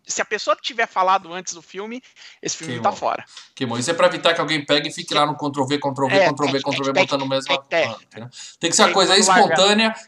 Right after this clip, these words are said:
Speaker 2: e no momento que nós batemos cem. É só isso que a gente pede. Bateu cem, um de vocês cem vai escolher sozinho o tema da F G Cast. A gente não julga, a gente não reclama. Pornô não vale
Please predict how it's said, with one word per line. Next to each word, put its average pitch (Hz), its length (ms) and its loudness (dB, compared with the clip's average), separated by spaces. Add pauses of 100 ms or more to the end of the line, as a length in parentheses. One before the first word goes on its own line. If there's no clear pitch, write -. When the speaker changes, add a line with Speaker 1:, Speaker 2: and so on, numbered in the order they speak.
Speaker 2:
e 180 60 -6
no 190 80 0
momento 190 320 2
que - 80 -10
nós 180 160 0
batemos 170 680 0
cem. 107 300 -2
É 120 60 -4
só 208 180 0
isso 202 80 -4
que 196 80 -4
a - 60 -2
gente - 100 -10
pede. 104 320 -6 (720)
Bateu 254 380 8
cem, 277 400 4 (160)
um 339 180 2
de 294 100 4
vocês 220 480 2
cem 214 180 0
vai 208 140 0
escolher 190 420 -2
sozinho 214 560 2
o 196 80 -6
tema 185 220 -6
da 175 80 0
F - 100 -8
G 147 80 -8
Cast. 170 220 -2
A 156 40 -4
gente 170 220 -8
não 180 200 -4
julga, 160 380 -6 (300)
a 143 120 2
gente 175 300 -2
não 165 200 0
reclama. 127 520 -2
Pornô 180 420 -2
não 175 160 -4
vale 180 380 2